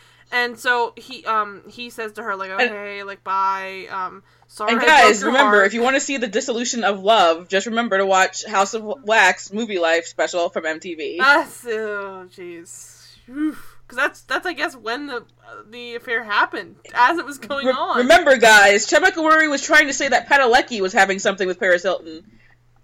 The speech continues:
Speaker 2: That happened. That
Speaker 1: Mm-hmm.
Speaker 2: happened on the show.
Speaker 1: And he proposes to her publicly on the show. So, like, it is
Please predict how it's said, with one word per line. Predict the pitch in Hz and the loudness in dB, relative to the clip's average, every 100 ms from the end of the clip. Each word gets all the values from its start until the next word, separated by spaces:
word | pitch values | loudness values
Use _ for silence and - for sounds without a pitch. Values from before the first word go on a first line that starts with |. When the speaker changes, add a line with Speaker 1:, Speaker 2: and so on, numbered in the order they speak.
| - | 2
Speaker 2:
That | 294 | 4
happened. | 311 302 302 156 151 185 - - - | 6 6 6 2 0 -12 -14 -20 -2
That | 277 | 0
Speaker 1:
Mm-hmm. | 320 | 4
Speaker 2:
happened | 330 226 | 2 2
on | 262 285 | 2 2
the | 208 | 2
show. | - 269 208 - 269 - - | 4 6 6 4 -2 -4 -8
Speaker 1:
And | 269 285 | -6 -4
he | 311 381 | -2 -2
proposes | - 320 - - - 285 466 370 311 | -4 -8 2 4 4 6 4 4 -4
to | 214 208 | -8 -8
her | 208 190 190 - _ | -4 -4 -4 -8 _
publicly | - 262 339 427 330 226 208 | -8 -2 2 2 -2 -6 -10
on | - 214 202 | -8 -6 -6
the | 202 | -10
show. | 208 202 95 101 117 _ _ _ _ _ | -14 -12 -12 -14 -18 _ _ _ _ _
So, | - 302 | -12 -2
like, | 294 277 - _ | 0 0 -4 _
it | 320 403 | -2 2
is | 370 240 - | 0 -2 -14